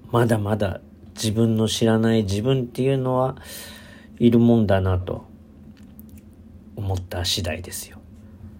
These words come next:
人間は自分のどれくらいまで知ることができるんだろうかと思いましたよ。うん。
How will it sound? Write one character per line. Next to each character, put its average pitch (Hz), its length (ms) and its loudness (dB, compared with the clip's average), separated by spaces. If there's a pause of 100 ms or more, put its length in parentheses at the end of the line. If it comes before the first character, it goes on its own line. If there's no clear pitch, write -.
(880)
人 123 280 2
間 117 300 4
は 107 300 2 (560)
自 104 260 -2
分 135 320 2
の 131 140 2
ど 110 200 2
れ 156 140 4
く 175 220 -4
ら 151 180 4
い 147 60 2
ま 147 280 0
で 120 160 2
知 - 320 -2
る 107 240 0
こ - 200 -6
と 104 400 2
が 120 280 4 (380)
で 110 180 -2
き 107 160 0
る 104 160 0
ん 101 120 -6
だ 101 140 0
ろ 98 200 -2
う - 40 -20
か - 180 -16
と - 200 -8 (1400)
思 101 160 -2
い 95 60 -2
ま 98 160 -4
し - 160 -10 (180)
た 95 140 -8
よ。 95 240 -6 (260)
う - 40 -10
ん。 90 280 -4